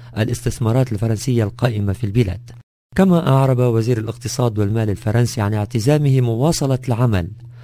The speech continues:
والتنسيق خلال الفترة المقبلة مع الجهات الحكومية في مصر من أجل تعزيز التعاون الاقتصادي بين البلدين.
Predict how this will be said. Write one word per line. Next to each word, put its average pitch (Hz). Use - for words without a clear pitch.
والتنسيق 120
خلال 170
الفترة 143
المقبلة 127
مع 127
الجهات 117
الحكومية 127
في 127
مصر 123
من 120
أجل 156
تعزيز 123
التعاون 120
الاقتصادي 110
بين 104
البلدين. 104